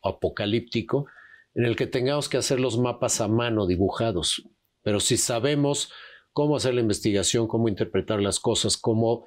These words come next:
generar un mapa, cómo se proyecta un mapa, entonces podemos hacerlo, aún si carecemos de algunos recursos.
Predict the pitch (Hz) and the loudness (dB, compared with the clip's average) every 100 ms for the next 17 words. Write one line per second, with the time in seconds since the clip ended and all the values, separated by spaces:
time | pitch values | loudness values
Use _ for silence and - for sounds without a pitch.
0 | _ _ - 117 104 104 120 117 110 120 | _ _ -6 -2 0 0 2 2 2 2
1 | - 98 87 107 90 90 98 104 113 117 | 0 -2 0 0 0 2 2 2 0 2
2 | 113 - 117 120 - - _ - 147 - | 0 -2 -6 -6 -16 -20 _ -2 -2 0
3 | 127 135 147 139 123 - 151 117 104 - | 0 0 0 0 -2 0 0 0 0 -2
4 | - 120 127 147 156 151 - _ - 107 | -4 0 4 4 2 0 -6 _ -4 -2
5 | 95 101 92 110 107 107 92 95 92 90 | 0 0 2 2 2 2 2 2 2 0
6 | - - 131 - - - | -2 0 0 0 -4 -6